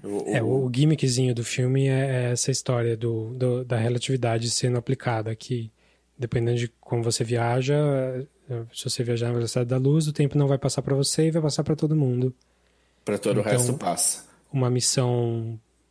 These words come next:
Speaker 2: interestelar seria uma coisa que você tem que abandonar a sua vida aqui. Eu acho isso super legal, eu acho que eu, eu gosto do filme mesmo.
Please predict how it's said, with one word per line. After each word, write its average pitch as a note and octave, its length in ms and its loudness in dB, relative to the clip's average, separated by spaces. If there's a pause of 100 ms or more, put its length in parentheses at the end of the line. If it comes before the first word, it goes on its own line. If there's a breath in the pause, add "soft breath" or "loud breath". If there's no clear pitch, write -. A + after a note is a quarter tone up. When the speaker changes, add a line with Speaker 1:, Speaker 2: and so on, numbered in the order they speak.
(360)
Speaker 2:
interestelar B2 800 0
seria B2+ 360 -2
uma B2+ 140 -2
coisa B2 560 0 (160)
que B2 480 -2
você A#2 220 -8
tem - 120 -12
que C3 60 -4
abandonar B2+ 440 2
a B2 40 -2
sua C3+ 160 -2
vida B2 220 2
aqui. - 240 -8 (760 soft breath)
Eu A#2+ 120 0
acho A#2 240 0
isso B2+ 420 0
super - 260 -2
legal, C#3 500 2
eu D3 80 2
acho C3+ 160 0
que - 80 0
eu, C#3 100 0 (360 soft breath)
eu C#3+ 80 2
gosto F3 260 4
do E3 40 4
filme C#3+ 240 2
mesmo. C3 560 4